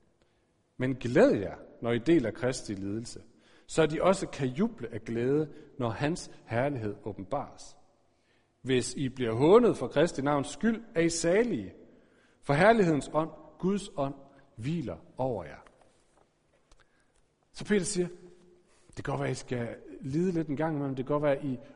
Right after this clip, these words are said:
oplever modgang. Men Gud har tænkt sig at åbenbare sin herlighed." Det betyder, at Gud engang kommer til at lade sin virkelighed oversvømme den her verden,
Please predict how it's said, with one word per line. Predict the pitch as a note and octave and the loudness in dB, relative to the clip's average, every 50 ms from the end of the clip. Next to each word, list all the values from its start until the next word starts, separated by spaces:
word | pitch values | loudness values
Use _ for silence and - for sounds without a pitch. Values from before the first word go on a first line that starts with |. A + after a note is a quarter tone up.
| - - | -16 -8
oplever | - C#3+ C3+ - C3+ C3 B2 A#2+ | -8 -8 -6 -2 -2 0 0 0
modgang. | A2+ A#2+ C3+ F3 A3 G#3 - F#3 F3 - - - - - - - _ _ _ _ _ _ _ _ _ - | 0 0 2 0 0 0 -2 -4 -4 -4 -10 -18 -20 -20 -20 -20 _ _ _ _ _ _ _ _ _ 0
Men | C3 E3+ G#3 F#3+ A#2+ E2+ - - - - - - - - - - | 4 4 4 4 2 0 -8 -16 -18 -20 -20 -20 -20 -20 -12 -4
Gud | - D#3+ F#3+ G#3+ G#3+ - - - - | 0 0 2 2 0 -4 -10 -16 -12
har | - B2 | -12 -10
tænkt | - - - - F3+ F#3 E3+ - | -8 -6 -4 -4 -4 -6 -6 -10
sig | - G#2+ F#2 - - _ _ _ - | -12 -14 -14 -16 -20 _ _ _ -10
at | A#2+ | -8
åbenbare | A#2 A#2 A2+ A#2 A2 - D3 D#3 D3+ B2 G2 E2+ - - - | -8 -8 -10 -10 -6 -4 -4 -4 -4 -6 -8 -12 -16 -20 -20
sin | - - - - D#3+ D#3+ C3+ A2 G2 - - _ | -16 -14 -10 -8 -8 -6 -6 -8 -10 -14 -20 _
herlighed." | - - C3+ F3 G3+ G#3 F#3 A#2+ F#2 F#2 F2 G2 _ - _ _ _ _ _ _ _ _ _ _ _ _ _ _ _ _ _ _ _ _ _ _ _ _ _ _ _ _ | -10 -8 -4 -4 -4 -4 -4 -8 -10 -12 -14 -16 _ -20 _ _ _ _ _ _ _ _ _ _ _ _ _ _ _ _ _ _ _ _ _ _ _ _ _ _ _ _
Det | - G3 | 2 2
betyder, | F#3 - - - - A3 C4 A#3 D#3+ A2 F2 - - - - - - - - - _ _ _ _ _ _ _ _ | 2 2 -4 -2 2 2 4 4 4 0 -2 -4 -12 -18 -20 -20 -20 -20 -20 -20 _ _ _ _ _ _ _ _
at | C#3+ D3+ D3 - | -2 -2 -2 -2
Gud | - F3 F#3+ G3+ G#3+ - - - - | -2 0 0 0 -2 -4 -10 -8 -8
engang | C#3+ C3 - - - G3+ G#3 G3+ E3 - - - - | -8 -8 -8 -2 0 0 0 0 -4 -6 -14 -20 -8
kommer | - D3 C3+ B2+ | -6 -4 -4 -4
til | - - E3+ | -2 0 0
at | D3 | 0
lade | C3 C3 B2 | 0 -2 -4
sin | - - - - B3+ A3 F3 B2+ A2 G#2+ | -6 -6 -4 -2 -2 0 0 -2 -2 0
virkelighed | A2+ B2 C3 B2 - G#2 F#2+ G2+ G#2 G2+ - - - _ _ _ _ _ _ | 0 -2 -2 -2 -6 -8 -6 -6 -6 -6 -8 -14 -20 _ _ _ _ _ _
oversvømme | B2+ C3 D#3 F3 F3+ E3+ - - - A#2+ A2 G#2 G#2 G#2 | -6 -4 -2 -2 -2 -4 -4 -8 -10 -8 -8 -6 -6 -6
den | B2 C3 C#3 | -6 -6 -4
her | C3+ C3+ A#2+ A2 | -4 -4 -6 -6
verden, | G2 G2 F#2 G#2 A#2+ B2 - F#2+ | -6 -8 -8 -8 -8 -8 -10 -12